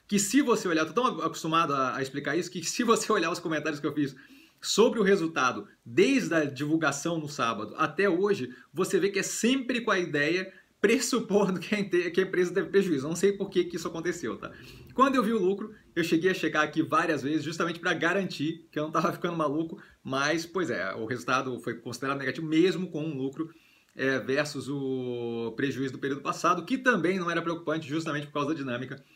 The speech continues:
lucro líquido contábil, é, versus depreciação, que é explicada em inúmeras das análises aqui, tá?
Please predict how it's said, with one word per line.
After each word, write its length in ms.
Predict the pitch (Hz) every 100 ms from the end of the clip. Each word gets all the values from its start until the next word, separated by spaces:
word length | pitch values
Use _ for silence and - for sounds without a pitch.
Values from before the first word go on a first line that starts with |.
| _ -
lucro 260 | 151 160
líquido 280 | 151 151 -
contábil, 580 | 175 160 120 123 135 - - _ _
é, 960 | - 127 127 120 120 120 113 110 107 104
versus 1080 | 113 156 156 - 156 143 135 131 123 120 110
depreciação, 640 | 147 147 160 175 - 139
que 120 | 160 190
é 40 |
explicada 540 | 196 143 131 131 127
em 220 | 120 113 120
inúmeras 420 | 127 156 156 135
das 100 | 120
análises 320 | 127 123 117
aqui, 240 | 120 -
tá? 220 | 101 104